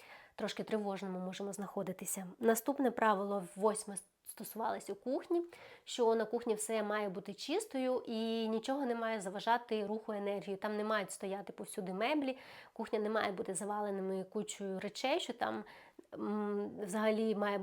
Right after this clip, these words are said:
не має бути тонко доро-, тонка доріжечка, а нормально має бути рухатися енергія, щоб ви самі могли спокійно рухатися по кухні. Тоді енергія буде рухатися вільно. Коридор,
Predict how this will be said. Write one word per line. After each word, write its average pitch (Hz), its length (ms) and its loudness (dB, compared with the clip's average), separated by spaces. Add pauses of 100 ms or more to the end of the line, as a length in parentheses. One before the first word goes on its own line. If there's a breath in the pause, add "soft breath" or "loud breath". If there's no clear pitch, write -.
(120)
не 233 200 10
має 240 260 10
бути 214 220 2
тонко 214 340 2
доро-, 233 340 8 (140)
тонка 226 360 4
доріжечка, 233 760 4
а 214 340 6
нормально 220 540 4
має 202 220 -2
бути 202 440 -4
рухатися 214 640 -4
енергія, 233 460 0
щоб 196 220 -8 (340 loud breath)
ви 233 120 4
самі 220 360 2
могли 196 420 0
спокійно 196 440 -4
рухатися 208 460 -4
по 202 200 -2
кухні. 196 480 -4 (260 loud breath)
Тоді 220 260 0
енергія 220 420 0
буде 185 200 -6
рухатися 190 440 -10
вільно. 196 400 -4 (760 loud breath)
Коридор, 240 580 10